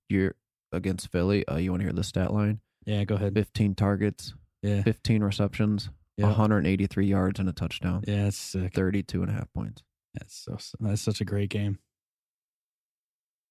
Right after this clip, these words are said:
Speaker 2: Yeah. I, again, I'm not,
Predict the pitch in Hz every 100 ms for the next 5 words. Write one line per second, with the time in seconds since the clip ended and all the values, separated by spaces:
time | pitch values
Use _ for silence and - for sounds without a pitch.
0 | _ _ _ _ _ _ - 110 104 -
1 | _ _ _ _ 120 135 143 143 170 135
2 | 131 139 147